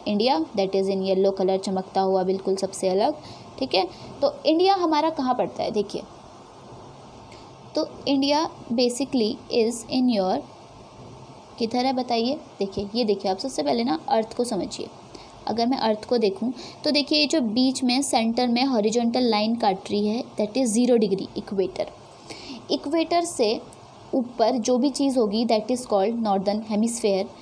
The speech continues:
and equator से नीचे जो भी चीज़ होगी, that is कैसा आपका? southern hemisphere, like this। इधर मैं ऊपर को जाऊँगी, तो that is मेरा, एक second, अ, ये ले लेते हैं,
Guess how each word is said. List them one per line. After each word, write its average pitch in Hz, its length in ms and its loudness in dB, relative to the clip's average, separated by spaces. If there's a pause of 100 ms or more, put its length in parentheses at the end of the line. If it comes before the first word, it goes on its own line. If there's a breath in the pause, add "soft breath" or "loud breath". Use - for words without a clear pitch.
(180 loud breath)
and 190 280 -2
equator 240 500 -2
से 277 200 0
नीचे 214 400 2
जो 233 220 2
भी 240 120 0
चीज़ 226 300 0
होगी, 202 280 -2
that 202 280 2
is 285 140 0 (560 loud breath)
कैसा 214 260 0
आपका? 202 320 -2
southern 202 360 0
hemisphere, - 800 -8
like 202 260 2
this। 180 140 2 (640 loud breath)
इधर 233 300 2
मैं 262 200 0
ऊपर 240 320 0
को 247 140 2
जाऊँगी, 208 560 0 (440 loud breath)
तो 240 140 4 (420 loud breath)
that 220 280 0
is 240 180 2
मेरा, 233 400 2 (1300)
एक 214 100 -10
second, - 300 -10 (580)
अ, - 40 -6 (1200)
ये - 60 -4
ले - 100 -4
लेते - 300 -10
हैं, 220 100 -12